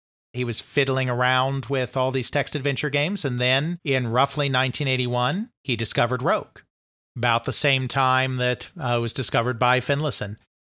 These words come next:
You know, I didn't really talk about this last time, but we don't know exactly when Rogue started to spread. The date that is always thrown around is nineteen eighty,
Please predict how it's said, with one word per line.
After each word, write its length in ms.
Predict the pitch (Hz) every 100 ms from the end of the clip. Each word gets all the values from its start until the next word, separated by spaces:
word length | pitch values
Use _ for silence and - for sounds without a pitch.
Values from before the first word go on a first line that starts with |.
| _
You 140 | 208 180
know, 120 | 175
I 40 |
didn't 180 | 180 202
really 140 | 180
talk 300 | 160 - 170
about 220 | 170 175 160
this 160 | 160
last 260 | 175 170 -
time, 260 | 170 170
but 260 | 170 165 170
we 80 | 156
don't 460 | 143 185 220 233 -
know 420 | 135 127 135 147
exactly 520 | 139 - 131 135 143
when 200 | 135 131
Rogue 320 | 117 131 127
started 360 | - 139 131 120
to 60 |
spread. 540 | - - 135 127 127 165 _ _ _ _ -
The 80 | 156
date 560 | - 160 147 190 -
that 140 | 170 147
is 120 | 139
always 340 | 143 139 131
thrown 280 | - 143 135
around 580 | 120 117 117 127 156 139 - _ -
is 600 | 143 135 127 117 - - _
nineteen 440 | 165 127 123 - 120
eighty, 420 | 110 123 151